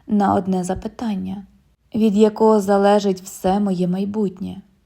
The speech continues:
Він стиснув пальці так, що суглоби хруснули. Кажіть, мій любий, я цілком співчуваю вам. Скажіть, скажіть мені, чи могла б ця отрута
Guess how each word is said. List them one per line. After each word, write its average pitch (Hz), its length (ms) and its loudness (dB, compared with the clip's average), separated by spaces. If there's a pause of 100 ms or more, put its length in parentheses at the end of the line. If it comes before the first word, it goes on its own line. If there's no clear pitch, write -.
(1040)
Він 196 240 0
стиснув 185 600 0
пальці 226 360 -2
так, 233 280 -6
що - 180 -8
суглоби 196 480 -2
хруснули. 202 580 -8 (1160)
Кажіть, 208 480 2
мій 185 160 0
любий, 185 480 -4 (440)
я 202 280 4
цілком 190 520 2
співчуваю 185 720 -4
вам. 185 240 -12 (1600)
Скажіть, 220 720 -4 (220)
скажіть 233 580 -2
мені, 214 300 2
чи 208 180 -4
могла 202 360 0
б 214 80 -10
ця 214 180 0
отрута 214 560 -2